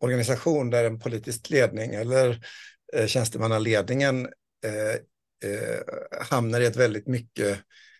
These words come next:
liksom, effektorienterat här och nu-tänkande, och där att titta framåt och titta ut i,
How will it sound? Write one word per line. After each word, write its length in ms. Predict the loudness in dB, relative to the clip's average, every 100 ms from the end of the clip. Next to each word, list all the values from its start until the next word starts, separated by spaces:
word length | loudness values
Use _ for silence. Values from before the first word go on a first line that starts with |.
| _
liksom, 240 | -8 -8 -6
effektorienterat 1000 | -4 -2 -2 -4 -4 -4 -4 -2 -2 -2
här 220 | 0 -2
och 60 | 0
nu-tänkande, 760 | -2 -2 -4 -8 -6 -4 0 2
och 160 | 2
där 280 | 0 -2 -4 _ -20 -20 -20 _ -6
att 200 | -6 -6 -20 _ -10 -6
titta 280 | -4 0 -2
framåt 560 | 0 0 0 -2 -4 -4
och 80 |
titta 260 | -4 0 2
ut 220 | 0
i, 40 | 0